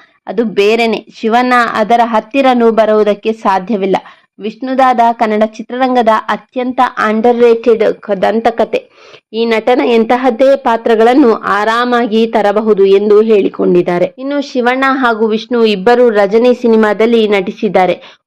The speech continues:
ಒಂದೇ ಒಂದು ನಡಿಗೆಯಲ್ಲಿ ಶಿವಣ್ಣ ಸೂಪರ್ ಸ್ಟಾರ್ ರಜನಿಕಾಂತ್ರನ್ನೇ ಹಿಂದಿಕ್ಕಿದರು. ಎಲ್ಲರೂ ಆರಾಮಾಗಿ ಬಂದೇ, ಬಂದು ಇಲ್ಲೇನು ಮಾಡುವುದಕ್ಕೆ ಆಗುವುದಿಲ್ಲ ಎಂದು ಶಿವಣ್ಣ ಅಭಿಮಾನಿಗಳು ಕಾಮೆಂಟ್ ಮಾಡುವುದಕ್ಕೆ ಶುರು ಮಾಡಿದ್ದಾರೆ.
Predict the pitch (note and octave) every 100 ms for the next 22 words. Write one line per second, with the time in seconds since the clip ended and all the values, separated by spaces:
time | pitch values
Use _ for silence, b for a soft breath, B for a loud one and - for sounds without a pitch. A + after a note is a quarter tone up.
0 | - G3+ A3 B3+ C#4 C4 B3 A#3+ G#3 G#3+
1 | A#3+ A#3+ B3 B3 A3+ A3+ A3 A3 A#3 A#3
2 | A#3 A#3 A3+ A#3+ A3+ - A3 G#3 F#3+ G#3
3 | A3+ A3+ A3 A3 G#3+ G#3+ G3+ G#3+ C4 G#3
4 | G3+ G#3 G#3 F#3+ E3 - B B - A3
5 | A#3+ C4+ C#4+ - A3 A3+ B3 C4 C4 A#3
6 | A#3+ A3 A3+ A3+ A#3 F3+ A3 A#3+ G#3+ G#3+
7 | G3+ F#3+ G#3 B3 C4 A#3 G#3 G#3+ A3 A3
8 | G#3+ - G3+ - F#3 G3 G#3+ A3+ G#3+ G#3
9 | G3 G#3+ A#3 G#3 G#3+ - G#3+ G#3+ G#3 G3
10 | G#3 G3+ G3 F#3+ F#3 F#3+ G3 F#3 G#3 G#3+
11 | G3+ G3+ F#3+ F#3 F3+ G3 G3+ G#3 F#3 F3+
12 | E3+ F3 E3+ E3 -